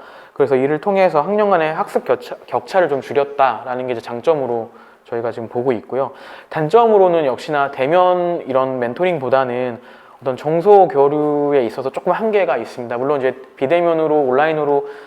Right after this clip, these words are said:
정서 교류를 하지만 대면보다는 확실히 그런 만족도가 조금 떨어짐을 확실히 알 수가 있었습니다. 그럼에도 불구하고 어떤 온라인의 장점이 있었기 때문에 잘 마무리를 할 수 있었습니다.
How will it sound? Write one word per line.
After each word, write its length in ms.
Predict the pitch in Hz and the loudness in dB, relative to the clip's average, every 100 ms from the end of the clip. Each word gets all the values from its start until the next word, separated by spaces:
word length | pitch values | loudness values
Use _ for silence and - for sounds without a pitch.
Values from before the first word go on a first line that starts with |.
| - | -20
정서 280 | - 131 139 | -8 -2 0
교류를 280 | 160 151 143 | 2 2 2
하지만 560 | 147 233 214 156 151 110 - - | 0 -4 -2 -2 -4 -6 -16 -20
대면보다는 580 | - 123 160 156 135 131 | -10 -4 -2 0 0 -2
확실히 560 | 156 - 170 135 123 120 - - _ | -6 -4 -2 0 -2 -6 -18 -20 _
그런 200 | - 127 | -10 -4
만족도가 600 | 120 135 165 - 123 117 | -2 -2 -4 -2 -2 -4
조금 220 | 120 - | -6 -6
떨어짐을 680 | 139 185 185 151 131 127 127 | 0 2 2 2 -4 -6 -8
확실히 320 | 143 - 170 | -12 -6 -2
알 120 | 127 104 | -2 -2
수가 240 | - 127 | -6 -6
있었습니다. 600 | 104 - 127 - 113 113 - - - | -4 -6 -8 -10 -10 -10 -12 -18 -2
그럼에도 360 | 175 208 196 | 4 6 4
불구하고 880 | 143 147 170 185 220 170 165 123 - - - | 2 4 4 6 4 6 6 4 -2 -16 -14
어떤 200 | 139 147 | -6 -2
온라인의 500 | 131 139 165 170 151 | 0 2 4 2 0
장점이 560 | 139 123 123 170 156 131 | -4 -6 -2 0 0 -4
있었기 360 | - 156 160 | -4 -4 -4
때문에 500 | 156 131 120 147 117 - - - | -4 -6 -4 -6 -6 -12 -20 -20
잘 300 | - 123 127 | -6 -2 0
마무리를 400 | 123 113 127 127 127 | 0 0 0 0 0
할 100 | 180 | -4
수 120 | - 165 | -4 -4
있었습니다. 760 | 107 - 139 - 113 107 101 | -4 -4 -4 -6 -12 -12 -14